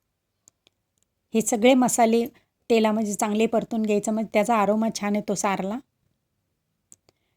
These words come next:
आता ही भाजलेलं आहे, त्याच्यामध्ये आता बेसन लावून ठेवलेलं होतं ना त्या पिठाला, पाण्याला, ते ओतून घेऊ आता याच्यामध्ये. आणि एक उकळी आली की आपले सार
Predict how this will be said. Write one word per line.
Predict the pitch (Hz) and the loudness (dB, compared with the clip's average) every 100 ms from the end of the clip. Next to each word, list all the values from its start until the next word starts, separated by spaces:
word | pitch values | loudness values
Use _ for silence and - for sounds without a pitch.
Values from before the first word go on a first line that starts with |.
| - | -10
आता | 220 214 | -6 -2
ही | 208 220 | -2 0
भाजलेलं | 185 202 190 247 240 | 0 0 0 0 4
आहे, | 226 190 226 - - | 4 4 -2 -6 -4
त्याच्यामध्ये | 214 226 226 226 226 | -2 0 0 2 0
आता | 233 | 0
बेसन | 208 220 - 262 | 0 0 0 0
लावून | 254 240 240 | 2 0 0
ठेवलेलं | 226 226 220 214 | 0 0 0 0
होतं | 214 214 202 | -2 -2 -2
ना | 202 | -4
त्या | 202 | -4
पिठाला, | 202 - 196 190 190 202 | -6 -2 -2 -2 -4 -2
पाण्याला, | 214 196 196 190 185 - _ - - | 0 0 0 -2 -4 -10 _ -20 -2
ते | 254 | 2
ओतून | 240 214 233 226 | 2 0 -2 -2
घेऊ | 190 | -2
आता | 190 - | -4 -2
याच्यामध्ये. | 185 185 185 185 294 _ _ _ _ _ _ _ _ _ _ _ _ 311 | -4 -4 -6 -6 -10 _ _ _ _ _ _ _ _ _ _ _ _ -4
आणि | 220 262 | 0 0
एक | 262 | 0
उकळी | 262 277 262 | -2 4 6
आली | 254 254 | 4 2
की | 277 | 0
आपले | 262 269 277 | 0 0 0
सार | - 302 | 0 -2